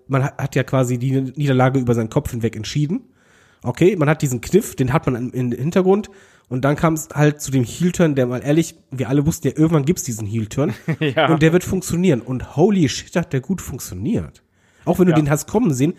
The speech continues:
Speaker 1: es hat einfach funktioniert.
Speaker 2: Ja, da flogen dann auch mal die Bierbecher in Richtung M J F. Es gab ja dann im Ring noch den, ja, man hat erstmal das Gefühl gehabt, dass M J F sich so ein bisschen entschuldigen möchte und,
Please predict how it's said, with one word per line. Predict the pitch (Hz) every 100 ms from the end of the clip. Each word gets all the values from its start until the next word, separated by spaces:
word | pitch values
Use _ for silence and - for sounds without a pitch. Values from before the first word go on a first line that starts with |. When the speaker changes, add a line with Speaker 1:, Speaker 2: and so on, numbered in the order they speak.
| - -
Speaker 1:
es | -
hat | 220 -
einfach | 139 135 156
funktioniert. | - 135 - 311 147 - _ _ _ _ _
Speaker 2:
Ja, | 156 147 - _
da | 165 131
flogen | - 151 190 160
dann | 147
auch | 143
mal | 160 139
die | 135
Bierbecher | 123 139 165 143 147 170 151 147
in | 135 143
Richtung | 143 - - 180
M | 151 147
J | 135
F. | 147 -
Es | 151 -
gab | 151
ja | 143
dann | 131 131 127 - - -
im | 165 165
Ring | 160 165
noch | 151 -
den, | 139 135 123 - - - - - - _ -
ja, | 143
man | 156
hat | 220
erstmal | 233 220 233
das |
Gefühl | 220 202 214
gehabt, | 208
dass | 175 156
M | 170 175
J | 160
F | 156 -
sich | 156
so | 175
ein |
bisschen | 175 196
entschuldigen | - 202 202 170
möchte | 170 170 - 160 156 151
und, | 143 147 143 -